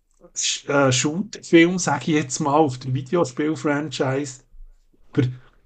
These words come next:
dass hier Story mit Tiefgang, also ich habe auch die erste Staffel, habe ich auch die ersten zwei Folgen, sind's, glaub ich, gesehen, geschaut gehabt. Und, ja, eben, das hat mich einfach auch nicht so gecatcht, weil es einfach zu wenig Thrill dahinter ist gesteckt,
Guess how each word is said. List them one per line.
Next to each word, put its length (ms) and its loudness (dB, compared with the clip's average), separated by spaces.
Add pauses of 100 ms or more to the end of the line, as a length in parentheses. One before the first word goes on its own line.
(180)
dass 220 4
hier 160 2
Story 340 4
mit 220 0
Tiefgang, 600 4
also 200 4
ich 60 2
habe 140 6
auch 300 6
die 120 0
erste 360 0
Staffel, 500 2
habe 120 6
ich 80 6
auch 120 2
die 200 -6
ersten 420 -2
zwei 220 -2
Folgen, 400 4
sind's, 280 -8
glaub 220 2
ich, 60 -10
gesehen, 320 -4
geschaut 400 0
gehabt. 340 0 (520)
Und, 360 -2 (640)
ja, 300 2
eben, 180 6
das 180 2
hat 160 6
mich 140 4
einfach 180 2
auch 120 2
nicht 160 -4
so 100 2
gecatcht, 560 -4
weil 80 4
es 100 2
einfach 260 2
zu 120 0
wenig 260 2
Thrill 320 2
dahinter 500 -2
ist 180 -4
gesteckt, 640 -4